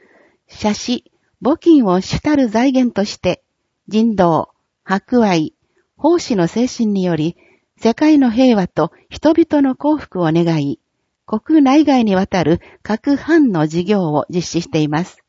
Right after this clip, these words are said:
募金総額の十パーセントが町に還付され、町内の赤十字活動、献血事業、日赤奉仕団、各種講習会事業等に使用します。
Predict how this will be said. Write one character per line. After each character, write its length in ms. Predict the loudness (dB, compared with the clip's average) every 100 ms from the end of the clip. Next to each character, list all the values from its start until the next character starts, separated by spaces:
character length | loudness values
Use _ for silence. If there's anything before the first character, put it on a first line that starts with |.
| _ _ _ _ _ _ _ _ _ _ _ _ _ _
募 120 | -4
金 240 | 2 4 4
総 220 | 4 2
額 260 | 2 0
の 140 | 0 0
十 140 | -2
パ 200 | -2 0
ー 60 | 0
セ 160 | 2 2
ン 60 |
ト 140 | 0 0
が 220 | -2 -2 -4
町 220 | 0 2
に 220 | 0 -4 -10 _ _
還 200 | -4 -2
付 120 | -2 -4
さ 200 | -6 -4
れ、 220 | -4 -6 _ _ _ _ _
町 260 | 2 4
内 260 | 4 2 2
の 120 | 0
赤 380 | -2 -2 2 2
十 200 | 4 2
字 120 | 0
活 300 | -4 -2 0
動、 280 | 0 -2 -4 _ _ _ -2
献 220 | 0 2
血 340 | -2 -4 -4
事 180 | -2 -2
業、 360 | -2 -2 -4 -10 _ -4
日 320 | -4 0 -2
赤 220 | -2 -2
奉 160 | -2 -2
仕 180 | -4
団、 280 | -4 -4 -6 -12 _ _ _ _ _
各 280 | -4 -2 -2
種 220 | -2 -4
講 220 | -2 -2
習 200 | 0 -4
会 320 | 0 -2 -2 -2
事 180 | -2 2
業 200 | 0 0
等 260 | -2 0
に 180 | 0 -4
使 200 | -6 -4
用 140 | -2
し 180 | -4 -6
ま 140 | -6 -6
す。 220 | -10